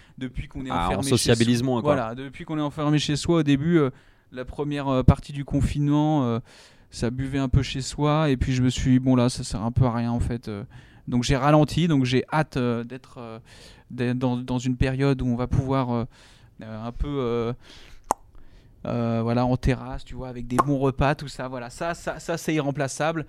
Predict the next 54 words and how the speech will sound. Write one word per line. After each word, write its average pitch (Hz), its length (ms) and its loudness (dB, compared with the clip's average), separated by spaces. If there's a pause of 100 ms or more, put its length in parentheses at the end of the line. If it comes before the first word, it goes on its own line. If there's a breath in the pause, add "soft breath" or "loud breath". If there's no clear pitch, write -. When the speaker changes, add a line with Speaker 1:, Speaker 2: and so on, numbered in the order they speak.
(340 loud breath)
Speaker 1:
Et 165 80 2
bien 151 140 2
évidemment, 147 500 2
avec 143 200 2
ça, 160 260 0
les 147 100 0
repas 143 300 0
et 131 60 -2
tout, 165 280 -4
euh, 131 80 -2
si - 160 -12
t'es 135 120 -8
solo, 143 300 -4
c'est 135 160 -8
nul. 147 200 -6
Donc 135 140 -8
je 123 60 -12
dirais 143 180 -8
les, 147 160 -6
les, 151 200 -8
les, 147 220 -8
les, 143 200 -8
les, 143 160 -10
les 151 120 -10
copains. 196 380 -4 (420 soft breath)
J'adore 135 300 -6
les 123 100 -8
copains. 135 420 -6
Speaker 2:
Ah - 20 -2
bah 104 140 -2
c'est, - 260 -6
on 104 160 -4
est, 101 220 -2
on 98 240 -6
est 101 80 -6
vraiment 110 340 -4
dans 104 140 -2
le, 95 1040 -4
dans 104 160 -4
le 101 100 -2
trio 123 300 -4
du 110 100 -6
bon 107 180 -2
vivant. 139 260 -2 (100)
Donc 110 120 -4
Speaker 1:
Ouais. 175 160 8
Speaker 2:
c'est 110 60 2
la, 107 240 2
la 110 180 0
cigarette, 143 720 0
Speaker 1:
Ouais. 139 360 -6 (400)
Speaker 2:
le 110 240 4
pinard 127 520 0 (140)
Speaker 1:
Ouais. 139 300 -12